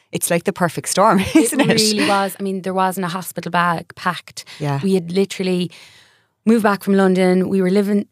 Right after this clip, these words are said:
Speaker 2: just with my mum and dad temporarily, and then I f-, we found, um, a rental accommodation in a, a house in Carrigaline.
Speaker 1: Mm-hmm.
Speaker 2: And, um, I was in work on the Friday. We moved into the new house on the Saturday and then had the boys on the Sunday.
Speaker 1: Oh my gosh.
Speaker 2: Yeah.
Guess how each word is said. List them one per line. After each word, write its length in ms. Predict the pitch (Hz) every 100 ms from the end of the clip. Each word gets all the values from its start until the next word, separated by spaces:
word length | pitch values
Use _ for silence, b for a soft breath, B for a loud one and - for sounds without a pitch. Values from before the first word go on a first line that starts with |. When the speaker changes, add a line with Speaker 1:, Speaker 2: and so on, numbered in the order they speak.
| _
Speaker 2:
just 240 | - 190 -
with 120 | 196
my 100 | 190
mum 200 | 185 175
and 80 | 175
dad 240 | 180 180 175
temporarily, 600 | 190 170 180 180 175 180
and 100 | 180
then 80 | 175
I 40 |
f-, 160 | 165 - _
we 120 | 180
found, 400 | 165 180 180 180
um, 400 | 175 165 165 170 - _ _ _ -
a 80 | 185
rental 440 | 180 170 175 170 - -
accommodation 720 | 170 - 165 170 160 180 185
in 120 | 170
a, 100 | 165
a 100 | 170
house 400 | - - 170 -
in 100 | 180 175
Carrigaline. 580 | 170 170 165 170 247 - -
Speaker 1:
Mm-hmm. 200 | 135 165 196
Speaker 2:
And, 600 | 185 180 175 175 - - _
um, 520 | 185 175 170 170 175 - _ _ _ _
I 80 | 196
was 120 | 196 190
in 80 | 190
work 240 | 180 175
on 60 | 247
the 60 |
Friday. 520 | 247 180 160 170 240 - _ _ _ _ _
We 100 | 208
moved 260 | 202 196 175
into 220 | 196 -
the 80 | 196
new 140 | 196
house 260 | 196 185 -
on 60 | 190
the 60 |
Saturday 560 | 175 175 156 - 170 170 -
and 120 | 160
then 100 | 165
had 180 | 156 165
the 60 | 165
boys 280 | 170 165
on 80 | 147
the 80 | 165
Sunday. 380 | - 170 - 175 - _ -
Speaker 1:
Oh 100 | 156 -
my 100 | - -
gosh. 280 | - _
Speaker 2:
Yeah. 160 | - -